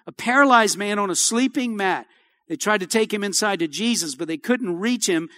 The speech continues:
because of the crowd. So they went up to the roof, took off the tiles. They lowered the sick man on his mat down into the crowd right in front of Jesus. Seeing their faith,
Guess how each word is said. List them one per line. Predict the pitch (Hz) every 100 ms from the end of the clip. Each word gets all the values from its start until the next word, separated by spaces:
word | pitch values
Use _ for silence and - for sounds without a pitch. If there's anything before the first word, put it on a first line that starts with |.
| _
because | 143 - 196
of | 175
the | 160
crowd. | - 214 170 120 - _
So | - 180
they | 156
went | 160 233
up | 240
to | -
the | 214
roof, | 202 226 -
took | 226 226
off | 208
the | 196
tiles. | 151 214 220 220 208 - -
They | 160
lowered | 151 220 202
the | 185
sick | - 233
man | 220 214
on | 214
his | 202 190
mat | 208 208
down | 202 214
into | 214 208 202
the | 180
crowd | 202 208 208 - -
right | 175 190
in | 190
front | - 196
of | 160
Jesus. | 196 196 165 -
Seeing | 240 226
their | 196 175
faith, | 214 208 180